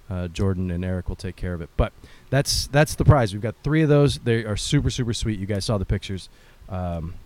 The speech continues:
so hopefully you guys come with some, uh, something funny, something entertaining, something cool, uh, to,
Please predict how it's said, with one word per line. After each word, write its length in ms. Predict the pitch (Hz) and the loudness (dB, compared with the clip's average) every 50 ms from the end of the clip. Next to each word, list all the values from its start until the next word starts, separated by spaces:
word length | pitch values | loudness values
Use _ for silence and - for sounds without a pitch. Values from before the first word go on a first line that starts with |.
| - - | -20 -14
so 260 | - - - 117 107 101 | -8 -4 -2 -2 0 2
hopefully 340 | 117 160 143 - 160 156 147 | 4 4 4 4 4 4 4
you 100 | 143 135 | 4 4
guys 180 | 135 131 117 | 4 2 2
come 180 | - - 143 135 | 2 2 2 2
with 120 | 117 110 | 2 0
some, 400 | - - 131 127 120 113 113 120 113 | -4 -2 -2 0 0 0 0 -2 -2
uh, 300 | 110 104 101 98 95 87 - - - - - - - - _ _ - | -4 -4 -4 -4 -6 -8 -10 -14 -20 -20 -20 -20 -20 -20 _ _ -6
something 320 | - - 147 - 143 127 | -2 0 0 0 0 -2
funny, 320 | - - 143 139 139 139 123 | 0 2 4 4 4 4 2
something 280 | - 139 120 131 127 | 2 2 2 2 2
entertaining, 480 | 131 127 123 - 127 123 123 120 120 117 | 2 2 2 2 2 2 2 2 0 -2
something 280 | - - 127 - 123 117 | -2 -4 -4 -4 -6 -4
cool, 360 | - 127 123 120 117 113 104 - - - - - _ - - | -2 0 0 0 0 -2 -2 -6 -12 -20 -20 -20 _ -12 -6
uh, 300 | 104 101 98 98 98 101 - | -4 -2 -2 -2 -4 -6 -8
to, 460 | - - - 110 101 101 98 98 95 | -10 -8 -4 -2 -2 0 0 -2 -2